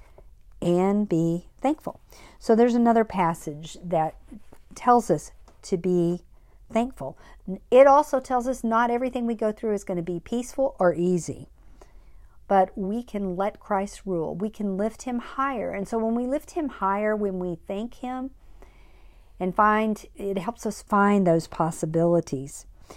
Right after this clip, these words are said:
And then Colossians four two tells us, "Devote yourselves to prayer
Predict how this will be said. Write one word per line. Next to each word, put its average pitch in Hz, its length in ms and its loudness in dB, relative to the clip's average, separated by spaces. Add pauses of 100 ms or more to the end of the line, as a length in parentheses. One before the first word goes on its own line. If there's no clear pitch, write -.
(140)
And 262 120 8
then 285 120 8
Colossians 277 640 8 (100)
four 320 220 4
two 170 380 4
tells 180 420 6
us, 156 220 -2
"Devote 180 440 4
yourselves 247 720 4
to - 100 -2
prayer 160 560 2